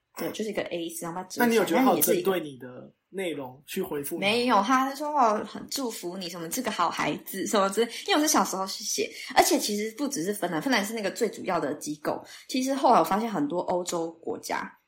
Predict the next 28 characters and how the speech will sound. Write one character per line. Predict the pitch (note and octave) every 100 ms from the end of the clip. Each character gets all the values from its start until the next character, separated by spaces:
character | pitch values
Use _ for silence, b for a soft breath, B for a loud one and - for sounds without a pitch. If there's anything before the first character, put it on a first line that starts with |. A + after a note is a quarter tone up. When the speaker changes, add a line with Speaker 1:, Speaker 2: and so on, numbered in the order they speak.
| _ _
Speaker 1:
也 | D#3+ D#3+
有 | E3+ - -
这 | F#3
样 | E3 D#3+
子 | -
的 | - D#2 G#1 - _ _ _
机 | - F3+
制， | - G3
就 | - G#3
是 | G#3
你 | A3 D#3
可 | - F3+
以 |
写 | G3 D#3
到 | D3 F3 E3 - _ _ _ _ _ _
那 | A#3+ B3+
个 | F3+
国 | F3 D#3+
家 | D#3+ E3
的 | F3 C#3+ G#2
专 | - B3
门 | B3 G3+
处 | G#3 G3
理 | A3+ F3
圣 | F#3+ C4+ A3+
诞 | A#3+ G#3+
老 | E3 D#3
人、 | D#3+ D#3+